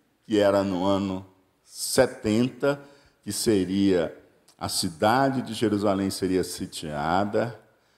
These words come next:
e o templo seria destruído e não ficaria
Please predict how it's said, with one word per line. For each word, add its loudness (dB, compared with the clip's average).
e 0
o 0
templo -2
seria 0
destruído -2
e 0
não 4
ficaria 0